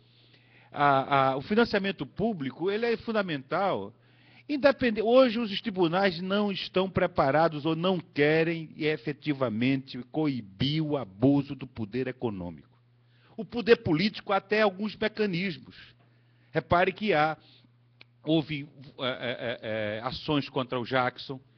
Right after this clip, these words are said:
e tem, tem o ma-, mandato dele, contra o Cássio, contra o Marcelo, e tem dez governadores respondendo, mas mais no abuso do poder político, porque é mais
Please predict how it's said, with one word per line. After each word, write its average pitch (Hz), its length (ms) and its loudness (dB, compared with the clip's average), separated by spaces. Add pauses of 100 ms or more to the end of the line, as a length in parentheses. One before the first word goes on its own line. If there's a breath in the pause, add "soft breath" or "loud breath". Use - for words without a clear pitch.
(140)
e 131 120 -8
tem, 143 180 -8
tem 139 160 0
o 127 40 0
ma-, 131 280 4
mandato 117 460 -6
dele, 117 400 -8 (320 soft breath)
contra 151 280 -2
o 139 40 -2
Cássio, 135 520 2
contra 135 320 -8
o 127 40 -8
Marcelo, 139 720 2 (320 soft breath)
e - 40 -20
tem 165 200 -2
dez 160 380 4
governadores 131 600 -2
respondendo, 131 680 -4 (380 soft breath)
mas 214 300 2
mais 214 440 2
no 220 140 0
abuso 196 460 0
do 190 120 -4
poder 175 360 -2
político, 175 600 -6
porque 202 360 2
é 202 40 4
mais 202 260 0